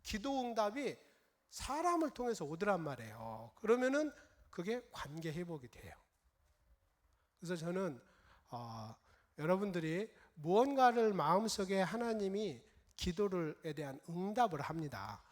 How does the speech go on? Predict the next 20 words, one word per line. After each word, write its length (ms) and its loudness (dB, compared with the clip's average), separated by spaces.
근데 380 2
죽으라고 600 4
기도만 500 4
하지 420 2
하나님이 680 6
응답할 640 6
시간을 480 8
안 200 6
줘요. 520 4
자기가 460 8
다 640 2
말을 400 8
하고 400 10
하나님이 500 4
대답을 480 4
하면 140 0
획 160 2
돌아서 280 4
나가버리는 720 2
거예요. 240 -12